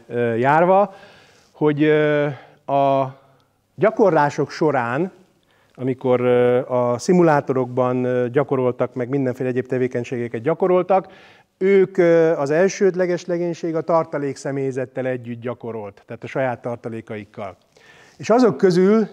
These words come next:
ö, Charlie Duke, aki a tartalék Holdcomp pilóta, ö, volt, ő valamelyik ismerősétől,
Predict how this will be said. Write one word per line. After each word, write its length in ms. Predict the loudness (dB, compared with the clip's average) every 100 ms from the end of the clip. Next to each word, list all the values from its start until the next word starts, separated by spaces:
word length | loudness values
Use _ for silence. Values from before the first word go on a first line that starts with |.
| -6
ö, 220 | 0 0 2
Charlie 360 | 2 2 0
Duke, 440 | 0 0 0 -4 -14 -18
aki 600 | -14 -6 -2 -2 -4 -8
a 220 | -4 -4
tartalék 560 | 0 2 2 0 -2 -4
Holdcomp 520 | -2 -2 -2 -6 -6
pilóta, 640 | -4 -4 -4 -4 -6 -6 _ _ _ -8
ö, 280 | -6 -6 -2
volt, 380 | 2 2 2 -4 -20 -20 -20 -12 0
ő 480 | 4 6 4 2 -2
valamelyik 400 | -4 0 2 2
ismerősétől, 1040 | 0 -4 -2 -2 -4 -6 -4 -2 -4 -8